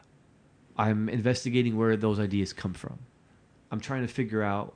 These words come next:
why we think that men aren't supposed to cry in the same way that some people believe that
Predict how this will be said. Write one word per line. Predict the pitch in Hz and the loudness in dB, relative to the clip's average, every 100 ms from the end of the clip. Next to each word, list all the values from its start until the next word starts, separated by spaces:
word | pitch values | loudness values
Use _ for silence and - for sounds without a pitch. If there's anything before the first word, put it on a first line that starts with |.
| - | -14
why | - 107 113 113 107 98 | -6 0 2 4 4 4
we | 98 | 2
think | - 107 98 - - - - - - | 0 -2 -2 -4 -14 -20 -20 -18 -4
that | 98 | -2
men | 107 110 | 2 2
aren't | 101 101 | 2 -2
supposed | - 98 92 | -4 -4 -4
to | - | -8
cry | - 98 95 95 | -4 -2 -2 -2
in | - | 0
the | 110 | 0
same | - 113 110 | 0 0 0
way | 107 | 0
that | 98 101 98 - | 0 0 -2 -4
some | 110 | -4
people | 107 101 104 | -2 -2 -2
believe | 92 101 104 110 98 90 | 2 4 4 2 0 -2
that | 101 107 | -6 -6